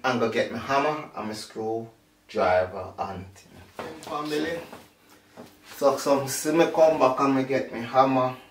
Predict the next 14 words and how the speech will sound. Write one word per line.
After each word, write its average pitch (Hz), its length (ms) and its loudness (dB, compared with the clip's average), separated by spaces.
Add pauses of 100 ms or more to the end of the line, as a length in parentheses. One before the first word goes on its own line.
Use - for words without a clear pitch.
(500)
my 120 100 -10 (100)
tape 135 440 -4 (1120)
and 113 220 -2
my 117 80 0
two 117 400 -4
screwdriver 101 760 -2
flatted, 131 640 2 (540)
start 107 420 2
point. - 1500 -8 (560)
Okay, 151 760 0
so 117 380 -4 (2500)
we're 143 160 -4
gonna 123 320 2
put, - 440 -6